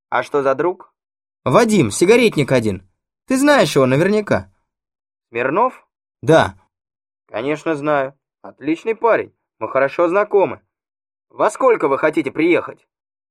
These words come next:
«Давай в семь». «Отлично. В семь. Записывай адрес». Я запоминаю адрес, прощаюсь с Мишкой, перезваниваю Вадиму с подтверждением нашей встречи,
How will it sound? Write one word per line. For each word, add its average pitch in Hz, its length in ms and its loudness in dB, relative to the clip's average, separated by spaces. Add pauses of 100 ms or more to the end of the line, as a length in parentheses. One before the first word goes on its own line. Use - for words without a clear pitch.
(680)
«Давай 190 560 4
в 208 80 -4
семь». 117 480 0 (800)
«Отлично. - 720 -8 (580)
В - 100 -20
семь. 156 260 -2 (280)
Записывай 196 540 0
адрес». 107 280 -2 (640)
Я 147 160 2
запоминаю 123 640 0
адрес, 185 480 0 (320)
прощаюсь 131 640 0
с - 160 -6
Мишкой, 151 600 -2 (340)
перезваниваю 139 680 4
Вадиму 135 440 2
с - 100 -8
подтверждением 131 840 0
нашей 120 320 -2
встречи, 175 600 0